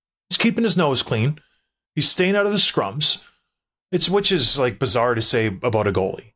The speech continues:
right? Th-, this is something you should never even have to worry about for a goal. He's staying out of the box. He's, he's staying out of the stuff after the whistle, but he's playing good hockey. You know, he, his numbers maybe don't translate that well, the wins, losses, but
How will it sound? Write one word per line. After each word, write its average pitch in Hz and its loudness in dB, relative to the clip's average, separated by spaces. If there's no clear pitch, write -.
right? 135 0
Th-, 147 2
this 143 0
is 135 2
something 139 0
you 123 2
should 120 2
never 127 0
even 113 2
have 117 0
to 120 0
worry 131 2
about 101 -2
for - -2
a 104 0
goal. 113 0
He's 247 0
staying 226 2
out 233 2
of 214 -2
the 208 -4
box. 147 0
He's, 170 2
he's 170 2
staying 185 2
out 175 2
of - 0
the 170 2
stuff 165 0
after 156 2
the 160 2
whistle, 113 0
but 247 2
he's 240 2
playing 208 0
good 151 2
hockey. 139 -2
You 147 0
know, 151 4
he, 143 0
his 135 2
numbers 170 2
maybe 147 2
don't 131 0
translate 139 2
that 131 0
well, 127 2
the 143 0
wins, 127 0
losses, 113 0
but 107 -2